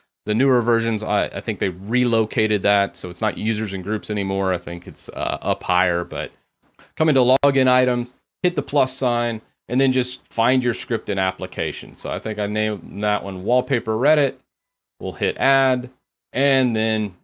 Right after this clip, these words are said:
that's it. So we're pretty much done with this. Uh, if you ever need to come back to that, obviously relaunch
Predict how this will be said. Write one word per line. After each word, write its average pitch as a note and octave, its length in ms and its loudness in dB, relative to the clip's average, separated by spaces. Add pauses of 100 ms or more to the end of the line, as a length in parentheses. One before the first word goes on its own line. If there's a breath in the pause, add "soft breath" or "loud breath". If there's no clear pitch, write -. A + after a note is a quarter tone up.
(100)
that's A2+ 300 -4
it. A#3+ 260 -2
So A2+ 160 -2
we're D3 100 0
pretty F#3+ 240 -2
much F#3 400 -4
done C#3+ 260 4
with D3 160 -2
this. D3 380 0 (340 soft breath)
Uh, A2+ 160 2
if B2 160 0
you C3 100 4
ever D3 200 4
need C3+ 160 2
to B2+ 80 0
come A#2+ 240 -2
back G#2 380 -2
to C3+ 160 -6
that, B2 300 0 (360)
obviously B2 460 2
relaunch A2+ 540 0